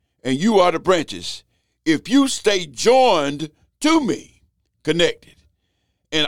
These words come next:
I to you, you will produce plenty of fruit."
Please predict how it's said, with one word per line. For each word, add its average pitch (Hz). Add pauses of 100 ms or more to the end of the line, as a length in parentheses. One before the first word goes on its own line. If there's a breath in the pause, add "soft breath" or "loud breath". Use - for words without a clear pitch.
I 214
to 170
you, 165 (680)
you 269
will 196
produce 151
plenty 202 (180)
of 143
fruit." -